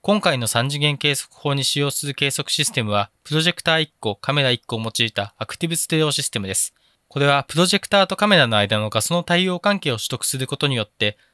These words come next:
三角測量の原理から三次元点群を得ます。位相シフト法や空間高度化法などがすでに実用化されていますが、未だ金属や半透明物体の計測が困難であるという課題があります。プロジェクターカメラシステムを用いた表面形状計測の基本原理です。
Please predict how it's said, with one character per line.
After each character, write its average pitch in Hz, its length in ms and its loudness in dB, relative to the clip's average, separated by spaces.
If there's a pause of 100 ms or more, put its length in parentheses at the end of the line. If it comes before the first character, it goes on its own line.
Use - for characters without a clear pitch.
三 175 220 0
角 190 180 -2
測 208 260 -4
量 165 100 0
の 147 100 -4
原 156 120 2
理 147 120 -2
か 180 100 4
ら 185 60 6
三 139 200 -2
次 131 100 -6
元 135 180 0
点 139 200 -2
群 135 180 -2
を 147 80 2
得 98 100 0
ま 101 100 -2
す。 - 260 -4 (400)
位 - 40 -8
相 196 200 2
シ 202 120 0
フ - 120 -4
ト 190 80 -4
法 185 220 0
や 180 100 2
空 175 180 -2
間 170 200 2
高 170 140 -4
度 160 120 -6
化 160 100 0
法 160 160 -2
な 160 120 -2
ど 147 60 -4
が 110 120 -2
す - 120 -4
で 131 80 2
に 113 120 -6
実 - 220 -4
用 120 100 -2
化 120 80 -4
さ 123 100 -2
れ 117 80 0
て - 80 -2
い 120 80 0
ま 127 80 0
す - 140 -4
が、 127 180 2 (300)
未 147 180 2
だ 160 100 4
金 190 240 2
属 139 200 -2
や 107 100 4
半 139 220 -2
透 165 180 2
明 165 140 0
物 180 140 -2
体 160 220 0
の 165 120 -4
計 165 160 0
測 - 200 -8
が 175 60 2
困 196 220 -2
難 175 120 2
で 160 100 2
あ 160 60 2
る 156 80 -4
と 170 80 -2
い 185 80 4
う 190 60 -2
課 - 100 -4
題 107 180 2
が 104 100 -2
あ 98 40 -2
り 98 80 -8
ま 101 120 -10
す。 - 260 -4 (840)
プ 170 100 -2
ロ 202 60 4
ジ 233 100 4
ェ - 20 0
ク - 100 -8
タ 220 120 2
ー - 20 2
カ - 140 0
メ 208 80 4
ラ 208 80 6
シ 220 140 0
ス - 60 2
テ 147 120 -2
ム 127 80 0
を 110 60 -2
用 113 80 -4
い 117 220 -2
た - 80 -4
表 147 240 0
面 156 140 0
形 151 160 0
状 143 180 -2
計 143 160 0
測 - 220 -4
の 165 80 0
基 - 60 -10
本 107 200 -4
原 104 120 2
理 95 120 -6
で 92 80 -2
す。 - 240 -2